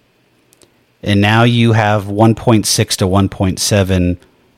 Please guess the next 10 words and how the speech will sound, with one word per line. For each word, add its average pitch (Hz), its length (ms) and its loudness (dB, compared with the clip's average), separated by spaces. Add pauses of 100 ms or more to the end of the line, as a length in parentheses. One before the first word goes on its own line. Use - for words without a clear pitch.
(140)
housing 120 580 -2
units 87 380 -4
that 95 200 0
potentially 107 640 -2
could 98 220 -8
be 98 460 -2
available 87 920 -2 (500)
to 98 120 -4
the 85 80 -2
market. 85 460 -2